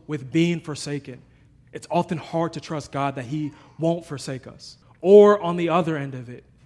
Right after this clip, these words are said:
if we look at our lives, we look at the issues, we look at the sin in our lives, we say, "If I was God, I would have forsaken me." We wrestle between these two things and we project them onto God. But as we read from Psalm forty-one and Psalm forty-six,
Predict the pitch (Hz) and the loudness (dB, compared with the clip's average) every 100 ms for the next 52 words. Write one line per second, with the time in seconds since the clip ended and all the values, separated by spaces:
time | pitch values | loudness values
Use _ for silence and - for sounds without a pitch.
0 | _ _ - 139 175 151 180 190 180 165 | _ _ -14 -8 -2 2 2 2 2 2
1 | 151 143 127 127 131 180 185 185 175 139 | 0 0 -2 -6 -6 -4 -4 -8 -8 -10
2 | 151 127 131 143 175 180 160 - 170 165 | -10 -12 -8 -6 -4 -6 -10 -10 -8 -6
3 | 160 143 135 123 - - - _ _ _ | -6 -6 -8 -10 -16 -20 -20 _ _ _
4 | - 151 185 160 151 160 214 160 165 147 | -12 -4 -2 -2 -4 -2 -2 -2 -2 -4
5 | 143 135 139 131 - 123 139 127 123 127 | -4 -6 -6 -8 -12 -14 -14 -14 -14 -16
6 | 160 _ - 165 147 185 - 202 170 160 | -18 _ -4 -2 0 0 0 -4 -2 -4
7 | - 175 165 147 - 175 - 156 156 139 | -4 -4 -4 -6 -6 -8 -6 -6 -6 -10
8 | - - 151 156 165 135 175 180 180 160 | -14 -10 -6 -6 -6 -4 -4 -4 -6 -6
9 | - 147 151 139 127 127 123 113 - _ | -6 -6 -6 -10 -10 -8 -8 -12 -20 _
10 | _ _ - 143 156 165 175 147 160 160 | _ _ -10 0 2 2 0 0 -2 -2
11 | 147 - 160 165 - 170 160 143 143 143 | -8 -6 -4 -4 -6 -6 -6 -6 -8 -10
12 | 147 151 165 170 165 160 151 151 143 - | -10 -8 -6 -6 -6 -6 -4 -6 -6 -10
13 | 135 117 - | -12 -14 -18